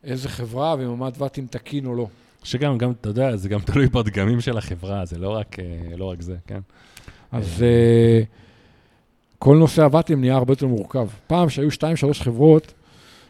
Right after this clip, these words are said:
Speaker 1: הן גם היו מאוד איכותיות. ידענו שהנה, המספר הזה הוא, יש לו משמעות, זה המספר האמיתי.
Speaker 2: מהמם.
Speaker 1: אתה מבין, תחשוב על S R M נגיד, שהם התחילו, שהם היו הראשונים. שמע, זה היה מוצר גרמני סופר, סופר, סופר יקר,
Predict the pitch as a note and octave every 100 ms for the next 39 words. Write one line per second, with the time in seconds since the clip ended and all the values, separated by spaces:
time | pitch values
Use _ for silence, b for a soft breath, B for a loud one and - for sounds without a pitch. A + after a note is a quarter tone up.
0 | b A#2+ G#2+ A2 D#3+ D3+ D#3 F3+ C#3 -
1 | - A#2 A#2 _ _ _ _ _ _ _
2 | _ - D3 G3+ G#3 F3+ E3 D#3+ F3 C#3+
3 | B2 A#2+ - D#3+ D#3 C3+ B2+ B2 C3 -
4 | C3 G#2+ A#2+ A#2 A#2 A2+ G#2 - C#3+ B2+
5 | A2+ G#2+ A2+ - _ - G2+ D3 b b
6 | b B2 B2 B2 - C3 B2 B2 - B2
7 | A#2 B2+ A2 G2+ A2+ A2+ - B2 G#2+ A2
8 | A#2+ B2 A2 - G#2+ B2 C#3 B2+ - b
9 | b b b b - C#3+ C#3 C#3+ C3+ C#3+
10 | C#3 C#3 B2+ D3 D#3 D3 - F#3+ F#3 D#3+
11 | C3 E3 D3+ D3 - D3 C3+ A#2+ A2 A#2+
12 | C3